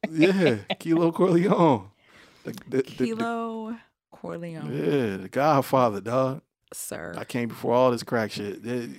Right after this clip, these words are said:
Speaker 1: you know,
Speaker 2: Oh
Speaker 1: make
Speaker 2: my
Speaker 1: sure,
Speaker 2: God.
Speaker 1: introduce yourself to the people.
Speaker 2: I am El Chapo's girlfriend.
Speaker 1: Oh, what's El Chapo's girlfriend's name?
Speaker 2: Bro, I don't know.
Speaker 1: What's your name?
Speaker 2: My name is Six. I'm
Speaker 1: There you
Speaker 2: sorry.
Speaker 1: go.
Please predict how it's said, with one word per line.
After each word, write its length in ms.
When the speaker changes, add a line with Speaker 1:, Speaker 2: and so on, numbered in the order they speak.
Speaker 1:
you 100
know, 200
Speaker 2:
Oh 100
Speaker 1:
make 120
Speaker 2:
my 40
Speaker 1:
sure, 100
Speaker 2:
God. 280
Speaker 1:
introduce 360
yourself 260
to 80
the 60
people. 380
Speaker 2:
I 220
am 220
El 220
Chapo's 480
girlfriend. 580
Speaker 1:
Oh, 400
what's 240
El 140
Chapo's 380
girlfriend's 440
name? 240
Speaker 2:
Bro, 200
I 80
don't 160
know. 380
Speaker 1:
What's 220
your 140
name? 440
Speaker 2:
My 160
name 160
is 80
Six. 360
I'm 60
Speaker 1:
There 80
you 60
Speaker 2:
sorry. 100
Speaker 1:
go. 340